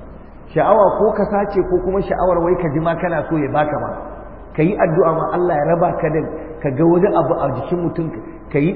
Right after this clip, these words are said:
ko a wajen mutum ka yi sha'awar wai ya baka ma. Ka yi wannan addu'ar Allah ya cire maka wannan. In Allah ya bashi kai ma ka roƙi Allah ya baka. Shikenan. Amma da zarar mutum son zuciya shige shi, to wata rana malam za a yi abin da za a yi.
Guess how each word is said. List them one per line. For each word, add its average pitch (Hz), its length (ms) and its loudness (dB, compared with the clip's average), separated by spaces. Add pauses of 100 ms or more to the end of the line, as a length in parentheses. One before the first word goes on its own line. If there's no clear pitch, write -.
ko 170 140 0
a 170 140 4
wajen 160 260 0
mutum 165 240 -4
ka - 100 -6
yi 147 60 -4
sha'awar 165 340 -2
wai 160 140 0
ya 160 120 2
baka 156 280 0
ma. 120 120 -4 (500)
Ka - 140 -2
yi 180 80 6
wannan 165 280 2
addu'ar 143 300 -4
Allah 165 220 0
ya - 80 -2
cire 202 240 0
maka 143 200 -4
wannan. 107 280 -6 (840)
In - 140 -10
Allah 170 240 0
ya 156 40 2
bashi 156 200 0
kai 156 140 -2
ma 170 100 2
ka - 120 -4
roƙi 131 200 0
Allah 139 160 -2
ya 113 80 0
baka. - 240 -4 (800)
Shikenan. 190 420 -4 (1500)
Amma 147 220 -2
da 147 120 0
zarar 208 420 10
mutum 180 300 4
son 165 220 -2
zuciya 143 400 0
shige 120 320 -6
shi, - 120 -14 (760)
to 123 100 -4
wata 135 240 -2
rana 156 160 -2
malam 156 320 -2
za 131 100 0
a 120 80 -2
yi 120 60 -2
abin 117 240 -4
da 110 80 -6
za 104 80 -6
a 98 80 -8
yi. - 120 -10